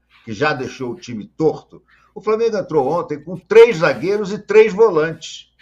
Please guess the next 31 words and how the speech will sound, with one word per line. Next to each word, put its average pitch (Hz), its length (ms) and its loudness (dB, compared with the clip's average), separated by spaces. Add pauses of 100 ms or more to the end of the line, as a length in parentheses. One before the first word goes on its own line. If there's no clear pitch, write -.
(760)
Gente, 226 360 4
não 196 120 -6
há 208 100 2
time 190 320 -8
que - 140 -10
resista 113 440 -8
a 90 40 -6
isso. - 380 -20 (680)
E 143 120 -2
aí, 175 220 2
lá 220 180 2
na 202 100 4
frente, 190 560 -6 (180)
um 185 80 -4
ataque 185 440 0
supostamente 185 880 -2
forte. 170 500 -2
Gabigol, 151 600 -6
Pedro 185 400 -2
e 180 40 -12
Cebolinha. 147 680 -8 (360)
Mas 220 200 -2
a 220 60 0
bola 233 260 2
não 233 120 -2
chega 196 400 6
se 139 120 -10
você 143 180 -8
não 139 160 -8
tem 131 120 -6
armador. 98 540 -10